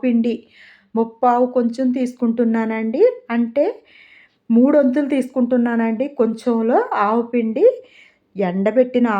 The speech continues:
ఆవాలు గ్రైండ్ చేసి, అదేనండి, మిక్సీ పట్టేసి జల్లించిన ఆవు పిండి అండి, ముప్పావు కొంచెం వేసాను. అలాగే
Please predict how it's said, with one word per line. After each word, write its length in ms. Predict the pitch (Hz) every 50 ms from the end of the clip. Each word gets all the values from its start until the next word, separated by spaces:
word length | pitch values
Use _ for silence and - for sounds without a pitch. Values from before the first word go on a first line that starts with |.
| 196
ఆవాలు 440 | 202 208 208 226 220 220 214 214 220 220 - - _ _ _ _ _ _ _ _ _ -
గ్రైండ్ 380 | 202 196 190 185 185 190 202 196 -
చేసి, 340 | 233 226 226 226 - 233 220 208 - - _ -
అదేనండి, 380 | 196 185 202 208 214 208 208 208 208
మిక్సీ 260 | 202 - - 269 254 254
పట్టేసి 420 | 247 220 226 - 226 220 233 233 214 185 214
జల్లించిన 420 | 196 190 196 202 220 220 247 220 208 190
ఆవు 120 | 190 196 190 -
పిండి 200 | 233 226 220 220 214
అండి, 200 | 214 214 262 302 277
ముప్పావు 320 | 247 247 - 214 208 208 208 220
కొంచెం 220 | 208 202 208 208 202 196
వేసాను. 460 | 202 202 202 220 208 196 202 247 370 - - - - - - - 214 214
అలాగే 480 | 220 233 233 226 226 226 208 240 233